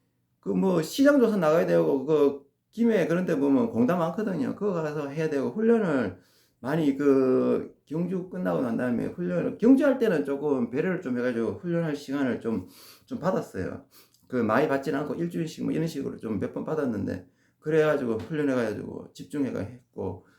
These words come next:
예. 그 회사에 내가 이천이 년도 유월 달 입사했거든요. 유월 달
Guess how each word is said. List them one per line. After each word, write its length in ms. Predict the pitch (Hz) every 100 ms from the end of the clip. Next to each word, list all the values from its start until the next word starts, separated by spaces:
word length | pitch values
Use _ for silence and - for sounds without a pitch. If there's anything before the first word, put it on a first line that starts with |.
| _ _ -
예. 400 | 113 107 98 95 - _ _ _ _ _ _ -
그 360 | 170 175 160
회사에 640 | 185 277 277 285 247 202
내가 380 | 156 151 151 151
이천이 520 | - 180 - 214 190
년도 800 | 196 190 170 143 131 123 117 - -
유월 240 | 240 302
달 140 | 233
입사했거든요. 720 | 156 160 131 123 110 101 104 - - -
유월 200 | 165 226
달 400 | 202 139 -